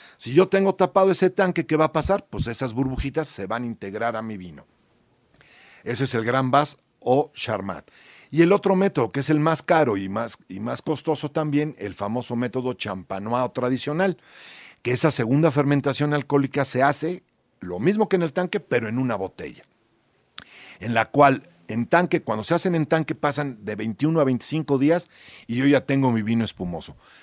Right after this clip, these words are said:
Pero en el método Chardonnay de champanois o tradicional, tienen que pasar mínimo nueve meses para que las burbujitas se integren al vino. Por eso las diferencias de precios también muchas veces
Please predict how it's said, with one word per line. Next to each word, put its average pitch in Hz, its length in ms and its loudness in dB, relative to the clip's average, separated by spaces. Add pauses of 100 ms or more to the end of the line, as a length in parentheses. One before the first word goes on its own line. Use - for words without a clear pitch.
(160)
Pero 160 220 0
en 160 60 4
el 160 80 4
método 160 380 2
Chardonnay 139 680 0 (220)
de 107 680 -4 (320)
champanois 131 580 4
o 135 120 4
tradicional, 160 600 4 (720)
tienen 190 240 2
que 156 120 -2
pasar 143 380 2
mínimo 220 640 4
nueve 151 520 4
meses 170 420 -2
para 107 280 -6
que 104 80 -10
las 104 140 -8
burbujitas 107 580 -6
se - 140 -10
integren 117 640 -4
al 87 180 -10
vino. 69 300 -20 (480)
Por 107 180 -2
eso 135 200 2
las 135 120 2
diferencias 135 540 0
de 131 80 0
precios - 320 -6
también 127 320 -4
muchas 131 380 -4
veces 135 340 -4